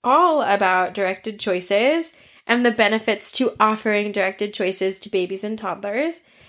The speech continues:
And so before I jump into the benefits, I definitely want to go ahead and start with what they are. <laughs> What are directed choices? <laughs> So, directed choices are limited choices that are guided by the adult and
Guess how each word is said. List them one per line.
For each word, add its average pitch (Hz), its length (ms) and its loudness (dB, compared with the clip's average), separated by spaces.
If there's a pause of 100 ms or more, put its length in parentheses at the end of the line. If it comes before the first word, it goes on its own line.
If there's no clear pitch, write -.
(220)
And 233 160 2
so 233 300 4
before 277 460 2
I 302 160 6
jump 262 260 2
into 254 320 4
the 220 140 2
benefits, 214 500 0
I 226 80 4
definitely 220 500 2
want 214 200 2
to 214 40 2
go 196 180 2
ahead 196 200 -2
and 190 180 -4
start - 300 2
with 175 300 -2 (140)
what 196 320 2
they 170 100 4
are. 151 340 2
<laughs> 269 220 2
What 349 260 4
are 269 220 4
directed 208 500 -2
choices? - 560 -4 (440)
<laughs> - 420 -20
So, 196 340 2 (760)
directed 277 440 2
choices 285 400 2
are 233 120 4
limited 262 500 0
choices 214 520 0
that 214 140 0
are 196 240 2 (180)
guided 277 400 0
by 320 180 2
the 330 140 2
adult 233 560 0 (400)
and 226 220 0